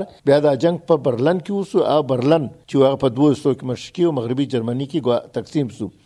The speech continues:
نو د ده مطلب د خبرې دا و چې یو ملت چې دی، دا د قومونو تقدیر بدلوي. قومونه د ازادۍ څخه په غلامي، اه، درشل ته ورځي، قدمونه ایږدي. او ته یې عجب، اه، طالب علمان هم یې، سیاسي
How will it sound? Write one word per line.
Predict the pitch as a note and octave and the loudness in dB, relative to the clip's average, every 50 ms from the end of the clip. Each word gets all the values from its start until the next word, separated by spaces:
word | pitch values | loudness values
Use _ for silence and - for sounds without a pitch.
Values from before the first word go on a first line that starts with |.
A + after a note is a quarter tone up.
| _ _ _ | _ _ _
نو | D3+ C#3+ | -6 -2
د | B2+ C#3+ D3+ | -2 0 0
ده | G3+ G#3+ A3 | 2 0 0
مطلب | G#3 - G#3+ A3 G#3 | 0 2 0 0 2
د | G3 F3 - | 0 0 0
خبرې | F3+ D#3 G3 F#3+ F#3+ E3+ D3+ | 0 0 2 2 2 2 4
دا | C#3+ C#3+ D3+ | 2 4 4
و | F3 F#3+ F#3+ - - _ - | 2 0 -2 -6 -14 _ -16
چې | - F3 D3+ D3+ D#3+ | -8 -4 2 4 6
یو | F#3 G#3+ A3+ A3 G3+ F3 | 8 8 6 6 4 0
ملت | E3 E3 F#3+ G3+ | 0 2 2 0
چې | G3 - F3 D#3+ F3 | 0 -2 -2 0 2
دی، | F#3+ G#3+ D4+ - - _ - C#3+ C#3 | 2 2 2 -2 -8 _ -2 2 2
دا | C#3+ E3 E3+ | 4 4 4
د | D#3 - E3 | 4 4 2
قومونو | D3 C#3 D#3+ F#3 G3 F3+ - - | 2 2 2 2 0 2 2 0
تقدیر | C#3+ G#2+ - C#3+ G3+ G3 E3 D3+ | -2 -2 2 2 2 4 4 4
بدلوي. | B2 G#2 A2+ A2 G#2 G2+ - - _ _ - B2+ | 2 2 -2 -4 -6 -6 -10 -16 _ _ 0 2
قومونه | B2+ C3+ D3 D#3+ F#3 G3 G#3 G3+ F#3+ | 2 2 2 2 2 2 4 4 4
د | F3 D#3 | 2 4
ازادۍ | C3+ D3+ D3 D3 C#3+ F3+ F3+ | 2 2 0 2 2 0 -2
څخه | - - - | -2 -2 -2
په | E3+ C3 | 0 2
غلامي، | C#3+ C#3 C3+ C3+ C#3 D#3 F3 F#3 | 4 4 4 2 4 2 2 0
اه، | - - D3+ D3+ C#3 - - - - - - - - D#2+ - C#3+ | 0 -2 -4 -4 -4 -4 -6 -8 -8 -8 -10 -10 -12 -8 -4 -4
درشل | C#3 A#2+ - - D#3+ C#3+ | -4 -4 -2 -2 -2 -2
ته | - - D3 B2+ - - - | -2 -2 -4 -4 -4 -2 -4
ورځي، | C3 B2 A#2 C#3+ C#3+ - | -6 -4 -4 -8 -6 -4
قدمونه | D3 B2 C3 C3+ C#3 C#3 B2+ A#2+ | -2 -2 -2 -2 -2 -2 -4 -4
ایږدي. | A#2 A2 E2+ - G#2 G2 - _ - - - - _ - | -6 -8 -8 -10 -12 -12 -12 _ -20 -20 -20 -20 _ -4
او | A#2+ A#2+ | -2 -2
ته | A#2 - E3 | 2 4 4
یې | E3+ D#3+ D#3+ | 4 4 2
عجب، | C#3+ F3 F#3+ F3 | 2 0 0 2
اه، | F#3 F3+ E3 D#3+ D#3+ D#3 D#3 D3+ D3 C#3+ C#3 C3+ C3 C3+ C#3+ | 2 2 4 4 2 2 2 0 0 -2 -2 -4 -4 -2 -2
طالب | C3+ B2+ B2 A#2+ C3+ | 0 0 0 0 -2
علمان | C3+ D3 D#3+ E3+ E3+ E3 E3+ | -2 0 0 0 0 -2 -2
هم | F3 F3 E3+ | -4 -4 -2
یې، | E3 D#3 - - | -2 -4 -4 -2
سیاسي | D3 C3 B2 B2 - | 0 0 0 0 -4